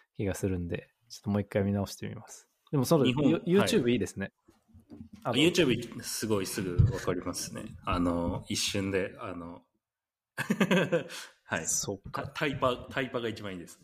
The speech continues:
Speaker 2: <laughs> YouTubeは。
Speaker 1: ですね。
Speaker 2: はい。
Speaker 1: ってことは、アメリカはかなり厳しくなってきているという感じですよね。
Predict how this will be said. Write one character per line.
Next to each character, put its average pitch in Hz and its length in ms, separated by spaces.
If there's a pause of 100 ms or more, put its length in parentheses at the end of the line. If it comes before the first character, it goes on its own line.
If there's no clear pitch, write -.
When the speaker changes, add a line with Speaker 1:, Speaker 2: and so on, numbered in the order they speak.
(220)
Speaker 2:
<laughs> - 300
YouTube 104 560
は。 - 100 (140)
Speaker 1:
で 135 100
す - 180
ね。 98 300 (440)
Speaker 2:
は 123 80
い。 98 40
Speaker 1:
っ - 760
て 151 120
こ 156 120
と 143 140
は、 110 280 (280)
ア 120 120
メ 139 120
リ 147 140
カ 147 140
は 139 140
か 143 140
な 127 100
り 95 120
厳 110 260
し - 200
く 101 120
な 98 120
っ 98 80 (100)
て - 320 (200)
き - 120
て 92 380
い 104 60
る 95 140
と - 140
い - 120
う - 80
感 92 240
じ 90 120
で 92 100
す - 120
よ - 120
ね。 143 320